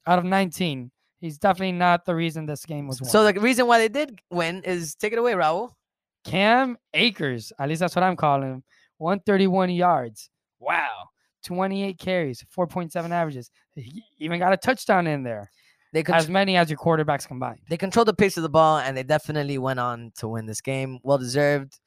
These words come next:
Speaker 1: Buccaneers, Washington.
Speaker 2: What a game that was. I was very
Speaker 1: Yeah.
Speaker 2: You wanna hear a funny story about the Buccaneers? So, I mean, uh,
Speaker 1: Sure.
Speaker 2: Washington.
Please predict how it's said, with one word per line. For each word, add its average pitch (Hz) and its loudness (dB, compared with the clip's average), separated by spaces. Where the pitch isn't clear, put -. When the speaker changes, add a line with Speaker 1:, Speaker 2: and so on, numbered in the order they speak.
Speaker 1:
Buccaneers, 190 -2
Washington. 170 -4
Speaker 2:
What 175 6
a 139 2
game 131 -2
that 120 2
was. 95 -8
I 170 6
was 123 0
very 135 0
Speaker 1:
Yeah. 196 2
Speaker 2:
You 196 4
wanna 185 4
hear 196 4
a 160 -2
funny 180 0
story 190 6
about 170 6
the 156 -8
Buccaneers? 180 0
So, 147 2
I 147 -2
mean, 143 -8
uh, 170 0
Speaker 1:
Sure. - -6
Speaker 2:
Washington. 127 -2